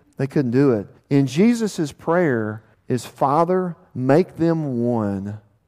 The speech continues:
as we are one." Make them one. Make the church unified. As the Trinity is inseparable and relationally tight, make them one as we are. You know, it's this awesome prayer, all about unity.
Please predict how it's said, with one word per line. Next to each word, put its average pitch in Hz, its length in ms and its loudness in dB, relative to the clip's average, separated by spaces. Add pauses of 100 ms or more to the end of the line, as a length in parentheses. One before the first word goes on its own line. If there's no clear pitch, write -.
as 110 200 -6
we 113 220 -6
are 98 120 -8
one." 85 400 -18 (440)
Make 156 300 -4
them 147 400 -2
one. 104 260 -4
Make 151 260 0
the 151 100 0
church 160 520 -4
unified. 127 880 -2 (280)
As 139 180 4
the 143 100 2
Trinity 165 600 4
is 127 200 2
inseparable 147 960 -2 (280)
and 131 160 2
relationally 147 880 2
tight, 120 580 -8 (400)
make 131 320 -4
them 113 540 -4 (160)
one 110 680 -8 (180)
as 131 180 -12
we 156 300 -4
are. 101 400 -10 (200)
You 127 100 -6
know, 113 40 -2
it's 113 120 -8
this 127 200 -14
awesome 165 400 -6
prayer, 143 460 -4 (440)
all 139 160 0
about 131 280 2
unity. 120 460 -2